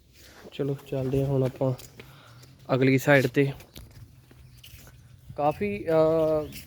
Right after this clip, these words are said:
ਵਧੀਆ ਤਰੀਕੇ ਨਾਲ ਦਰਸਾਇਆ ਗਿਆ ਇਤਿਹਾਸ ਆਪਣਾ ਤੇ ਬਹੁਤ ਬਹੁਤ ਵਧੀਆ। ਤੇ ਹੁਣ ਦੂਸਰੇ ਪਾਸੇ ਲੈ ਕੇ ਚੱਲਦੇ ਹਾਂ। ਸ਼ਹੀਦ ਕਰਤਾਰ ਸਿੰਘ ਸਰਾਭਾ ਜੀ ਦਾ ਬੁੱਤ ਜੋ ਇਸ ਜਗ੍ਹਾ 'ਤੇ ਲਗਾਇਆ ਹੋਇਆ ਹੈ,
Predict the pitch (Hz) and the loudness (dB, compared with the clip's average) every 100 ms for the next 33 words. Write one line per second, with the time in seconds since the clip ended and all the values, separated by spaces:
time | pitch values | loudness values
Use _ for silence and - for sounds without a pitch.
0 | - 156 180 220 185 180 165 175 160 156 | -8 -4 2 0 2 -2 0 2 2 2
1 | 139 127 131 127 127 135 131 131 135 131 | 0 -4 -4 -4 -4 -4 -6 -8 -8 -8
2 | 135 123 120 127 120 131 131 131 127 135 | -4 -4 -6 -12 -12 -8 -6 -8 -12 -16
3 | 131 131 147 147 143 127 131 143 143 - | -8 -4 -2 -2 -4 -6 -4 -4 -6 -12
4 | - - - 139 139 135 127 139 135 139 | -20 -20 -10 -4 -2 -2 -4 -4 -6 -6
5 | 143 139 135 135 139 131 135 135 139 135 | -6 -4 -2 -2 -4 -4 -2 0 -2 -4
6 | - - _ _ 151 139 135 123 143 135 | -16 -20 _ _ -8 -2 -2 -2 -6 -4
7 | 135 135 135 147 139 135 131 147 165 151 | -2 -2 -2 -4 -4 -6 -6 -2 -2 0
8 | 147 139 139 135 139 135 - _ _ 139 | -2 -2 -4 -4 -8 -8 -18 _ _ -8
9 | 139 143 - 143 147 139 147 139 131 135 | -6 -6 -8 -6 -6 -6 -4 -2 -2 -2
10 | 135 135 135 | 0 0 -2